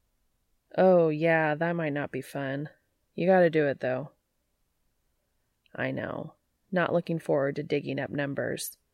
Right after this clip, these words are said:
And there's at least one person whose name I never caught,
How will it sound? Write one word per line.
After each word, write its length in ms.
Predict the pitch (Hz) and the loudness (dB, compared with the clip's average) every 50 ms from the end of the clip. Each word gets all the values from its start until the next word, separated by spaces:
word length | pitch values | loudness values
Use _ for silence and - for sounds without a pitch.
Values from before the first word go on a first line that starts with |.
| _ _ _ _ _ _ _ _ - | _ _ _ _ _ _ _ _ -6
And 140 | - 165 160 | -2 2 4
there's 160 | 170 170 165 | 4 4 4
at 120 | 165 - | 4 4
least 260 | - 185 180 - - - | 4 2 2 0 -2 -4
one 260 | 156 156 151 160 165 | -2 0 0 -2 -2
person 360 | - 156 139 143 - 143 147 | -4 -4 -4 -4 -4 -6 -4
whose 200 | 160 151 143 160 | -4 -4 -4 -4
name 300 | 156 151 139 131 135 143 | -4 -4 -2 -4 -4 -4
I 100 | 135 135 | -4 -4
never 220 | 139 135 - - | -4 -6 -6 -8
caught, 500 | - - - 175 139 - - - - - | -10 -8 -8 -6 -6 -4 -6 -6 -8 -12